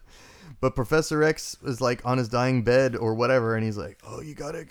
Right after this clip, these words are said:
find Bruce Banner." So they have a big fight with the Hulk. <laughs> And, and yeah, they fight. And again, this is one of those resolutions where they just rush.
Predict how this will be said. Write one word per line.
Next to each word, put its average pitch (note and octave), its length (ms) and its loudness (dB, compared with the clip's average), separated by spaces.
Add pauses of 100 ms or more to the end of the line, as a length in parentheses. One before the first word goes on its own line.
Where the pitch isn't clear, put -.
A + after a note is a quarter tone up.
(120)
find D3+ 280 -10
Bruce C#3 180 -8
Banner." C#3+ 340 -6
So B2+ 120 -6
they C3 100 2
have B2 100 2
a A#2 60 0
big G#2+ 160 -2
fight - 260 -4
with A2 120 -10
the B2+ 60 -4
Hulk. F#2+ 500 -8
<laughs> - 60 -20 (1080)
And, G#2 720 -2 (840)
and A#2+ 220 0
yeah, A3+ 180 0
they D3+ 120 -2
fight. E3 580 -2 (640)
And D#3 340 -2
again, G3 480 0
this G3+ 200 -2
is E4 120 -6
one D#4+ 140 0
of D4+ 80 0
those B3 180 -2
resolutions F#3+ 600 -2
where F3 120 -2
they E3+ 120 -2
just G3+ 200 -4
rush. C3 880 -6